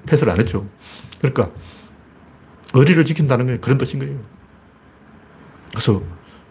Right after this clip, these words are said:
이 구조론은 리더를 키우는 데고, 장교를 양성하는 데고, 성직자를 양성하는 데고, 그냥 우-, 우르르 모여있는 그런 게 아니에요. 이건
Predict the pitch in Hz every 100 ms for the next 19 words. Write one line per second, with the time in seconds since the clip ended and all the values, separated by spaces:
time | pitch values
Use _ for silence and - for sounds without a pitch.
0 | - - - - - 107 95 107 120 139
1 | 127 98 - _ _ _ _ - - -
2 | - - - - - - - - - -
3 | 143 147 131 110 - - 135 101 90 104
4 | 104 - 110 123 139 131 98 98 123 101
5 | 92 80 110 104 - - - - - -
6 | - - - - - - - 139 143 131
7 | 110 95 98 107 92 87 107 107 135 135
8 | 110 - - - - 107 - 101 104 117
9 | 98 135 120 113 107 82 - - - -
10 | - 123 151 98 135 95 123